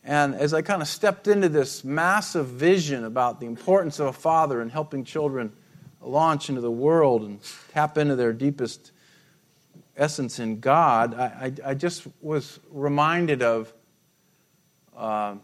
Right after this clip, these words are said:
well, frankly, the, the, the many times that I blew it. You know, people always say, "You know, my dad did the best they can, he could."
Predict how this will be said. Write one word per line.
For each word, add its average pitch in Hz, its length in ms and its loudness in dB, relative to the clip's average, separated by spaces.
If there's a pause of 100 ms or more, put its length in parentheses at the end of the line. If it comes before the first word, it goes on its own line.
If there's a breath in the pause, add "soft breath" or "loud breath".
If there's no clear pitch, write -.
(1300)
well, 175 140 -16
frankly, 170 460 -2
the, 151 120 -2 (960)
the, 147 100 -6
the 131 300 -6
many 170 240 -2
times 180 460 -4
that 175 120 -4
I 185 80 0
blew 185 300 -4
it. - 100 -12 (2750)
You 156 80 -6
know, 156 160 0
people 175 260 0
always 156 220 2
say, 165 200 2
"You 214 60 2
know, 240 100 0
my 269 180 0
dad 156 260 2
did 127 160 -2
the 120 60 -4
best 123 260 -6
they 110 100 -6
can, 120 380 -8
he 120 100 -14
could." 117 340 -4